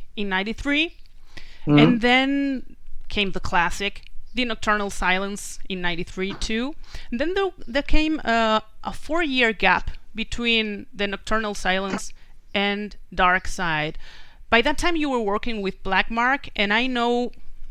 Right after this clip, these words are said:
Speaker 1: that, you know, looking back, you weren't that happy with Black Mark. Can you tell us a little bit what happened? Because, you know, The Nocturnal Silence is a great album. I don't know why, why, I know,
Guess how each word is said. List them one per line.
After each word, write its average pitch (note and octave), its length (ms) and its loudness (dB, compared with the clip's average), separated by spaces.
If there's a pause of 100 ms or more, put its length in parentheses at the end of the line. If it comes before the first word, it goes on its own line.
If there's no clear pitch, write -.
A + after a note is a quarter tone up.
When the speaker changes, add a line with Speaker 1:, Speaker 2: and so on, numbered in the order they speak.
(240)
Speaker 1:
that, G3+ 340 2 (280)
you G#3 140 -8
know, D#3+ 200 -4
looking G#3+ 340 -2
back, A3 320 4
you A#3+ 180 0
weren't A3+ 440 2
that F3+ 220 0
happy E3 500 -2
with D#3+ 200 -6
Black D#3 360 -2
Mark. C3 360 -6 (640)
Can E4 140 4
you E4+ 60 4
tell E4+ 180 2
us - 120 0
a C#4+ 40 0
little B3+ 120 2
bit A3+ 200 -2
what G#3+ 220 2
happened? G3+ 640 -2 (220)
Because, A3 460 0 (220)
you A3 120 -4
know, F#3+ 300 -2 (320)
The G#3+ 120 -2
Nocturnal G3+ 460 2
Silence G3 640 -2 (220)
is F3 200 -4
a E3 160 -6 (280)
great F#3+ 640 4
album. F#3 480 0 (380)
I B3 180 8
don't E4 220 0
know D4 180 2
why, C4+ 520 4
why, B3+ 480 2 (920)
I B3+ 100 -2
know, A#3 260 2